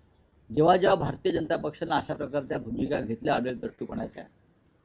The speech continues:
तेव्हा शिवसेना स्वाभिमानानं बाजूला होऊन स्वतःच्या बळावर लढलेली, पण लाचारी पत्करली नाही.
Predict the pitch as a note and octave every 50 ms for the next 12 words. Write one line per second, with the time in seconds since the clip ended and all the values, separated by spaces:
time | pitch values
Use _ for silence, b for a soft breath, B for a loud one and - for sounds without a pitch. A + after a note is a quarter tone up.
0 | _ _ _ _ _ _ _ - E3 F3+ E3+ - - D#3+ F3 D#3 - - C#3+ F3
1 | F#3 E3+ - - D3 C#3 D3+ E3 E3 D#3+ D#3 D#3 D#3 E3+ F#3 F#3 D3+ C3 A#2+ A#2
2 | A#2+ C3 C#3 C#3 C3 A#2 B2 D3+ - A3 B3 A#3 - - _ _ _ _ _ _
3 | _ _ _ _ _ _ - _ _ _ _ _ - _ _ _ - - D3+ -
4 | - - C#3 D#3 C#3 A#2+ A2 G#2+ G#2+ G2+ F2+ F2 E2 D#2 D2 D2+ - - - -
5 | _ _ _ _ _ _ _ _ _ _ _ _ _ _ - E3 E3 E3 D3+ -
6 | - - F3 F3+ E3 D#3+ D3 - - - A2+ - F#2+ - F2 D#2+ - -